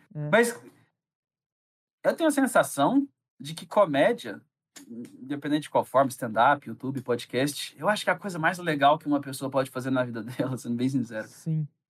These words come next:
Speaker 1: eu percebo isso também. É a única coisa que eu acho que vai valer a pena, eu vou olhar pra trás quando eu morrer, sei lá, vai passar o filme da minha, da minha vida, eu vou ficar, "Caralho, valeu a pena isso aqui, ó." Daí sou eu em cima do palco ou eu falando alguma coisa no podcast.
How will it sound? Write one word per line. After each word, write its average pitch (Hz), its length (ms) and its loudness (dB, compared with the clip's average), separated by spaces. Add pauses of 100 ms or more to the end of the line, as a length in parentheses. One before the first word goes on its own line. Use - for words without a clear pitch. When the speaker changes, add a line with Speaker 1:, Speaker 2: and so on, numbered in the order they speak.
(360)
Speaker 1:
eu 151 100 -6
percebo 147 520 0
isso 139 140 -6
também. 127 300 -12 (520)
É 156 60 -2
a 190 40 4
única 311 180 -2
coisa 311 200 -2
que - 120 -8
eu 214 140 4
acho 208 200 -2
que - 100 -20
vai 175 300 -2
valer 185 220 2
a 175 80 2
pena, 170 360 0
eu 170 180 2
vou 160 120 2
olhar 190 200 2
pra 185 140 -4
trás 175 380 -2 (220)
quando 156 160 -4
eu 160 40 -2
morrer, 143 400 0
sei 139 140 -10
lá, 147 100 -6
vai 131 140 -6
passar 135 260 -4
o 156 80 2
filme 160 240 -8
da 165 60 -4
minha, 156 160 -4 (140)
da 143 120 -10
minha 131 380 -8
vida, 147 280 -10
eu - 640 -14
vou 165 40 -4
ficar, 190 180 -8
"Caralho, 196 460 -4
valeu 165 300 2
a 226 40 4
pena 226 260 -2
isso 247 180 -4
aqui, 180 320 -4
ó." 127 120 2 (760)
Daí 143 260 -4
sou 196 240 4
eu 190 120 6
em 190 40 4
cima 202 180 -4
do 185 120 0
palco 185 460 0
ou 156 280 4
eu 165 100 2
falando 170 260 -2
alguma 170 200 -2
coisa 160 220 -4
no 165 80 -4
podcast. 151 440 -8